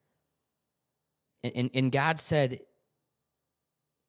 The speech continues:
"This is going to be your life for the rest of your life." And I had to make a decision. And I know somebody is listening, somebody is watching that has to make that same decision,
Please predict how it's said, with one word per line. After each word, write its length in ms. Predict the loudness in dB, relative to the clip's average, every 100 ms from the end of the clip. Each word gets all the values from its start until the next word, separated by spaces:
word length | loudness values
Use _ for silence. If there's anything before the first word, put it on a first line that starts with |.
| -20
"This 420 | -6 0 2 2
is 160 | -2
going 360 | 0 2 2 0
to 120 | -4
be 160 | -2 -2
your 240 | 0 -2
life 340 | -2 -2 -4 -6
for 120 | -6
the 120 | -4
rest 240 | -4 -6
of 80 | -8
your 200 | -8 -8
life." 420 | -8 -12 -18 -20 _ _ _ _ _ _ _ _ _ _ _ _ _ _ _ _ _ _ _ _ _ _ _ _ _ _ _ _ _ _ _ _
And 100 | -2
I 60 | 2
had 120 | 4
to 60 | 4
make 160 | 2
a 60 | 0
decision. 480 | -4 -6 -6 -10 -18 -20 _ _ _ _ _ _ _ _ _ _ _ _ _ _ _ -20 -16 0
And 100 | 2
I 140 | 4
know 120 | 6
somebody 520 | 6 6 4 6 6 6
is 120 | 4
listening, 380 | -2 -4 -6 -8
somebody 300 | -8 -8 -8
is 100 | -8
watching 460 | -6 -6 -8 -10
that 100 | -8
has 340 | -6 -8 -8 -8
to 100 | -8
make 300 | -8 -10 -12
that 200 | -16 -12
same 220 | -10 -10
decision, 440 | -12 -14 -14 -16